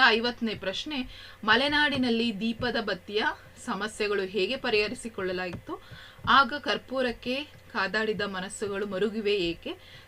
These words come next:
ಸ್ವದೇಶಿ ಆರ್ಥಿಕತೆ ಬಲಪಡಿಸಲು ಹಬ್ಬ, ಹಬ್ಬಗಳಲ್ಲಿ ಸ್ವದೇಶಿ ವಸ್ತುಗಳನ್ನ ಬಳಸಬೇಕು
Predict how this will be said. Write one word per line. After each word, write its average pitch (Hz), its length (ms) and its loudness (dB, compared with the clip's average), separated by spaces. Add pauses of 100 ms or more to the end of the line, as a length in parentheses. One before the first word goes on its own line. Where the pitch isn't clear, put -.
(120)
ಸ್ವದೇಶಿ 269 500 2
ಆರ್ಥಿಕತೆ 226 640 2
ಬಲಪಡಿಸಲು 208 880 -2 (220)
ಹಬ್ಬ, 220 280 0
ಹಬ್ಬಗಳಲ್ಲಿ 226 840 2 (380)
ಸ್ವದೇಶಿ 233 440 2
ವಸ್ತುಗಳನ್ನ 226 720 0
ಬಳಸಬೇಕು 180 880 -2